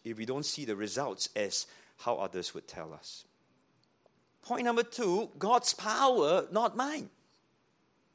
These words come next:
It is his power entirely, not mine. Now, the word power is dunamis, as we know.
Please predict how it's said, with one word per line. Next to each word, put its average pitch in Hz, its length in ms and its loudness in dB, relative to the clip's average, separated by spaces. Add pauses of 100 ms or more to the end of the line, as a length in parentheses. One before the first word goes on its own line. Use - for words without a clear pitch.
(120)
It 214 100 10
is - 140 6
his 208 160 0
power 247 400 4
entirely, 220 600 4
not 226 220 4
mine. 240 260 -4 (1000)
Now, 190 80 -2
the 202 80 8
word 247 140 10
power 226 360 6
is 185 80 -2
dunamis, 208 580 2
as 143 160 -8
we 202 100 -4
know. 170 240 -4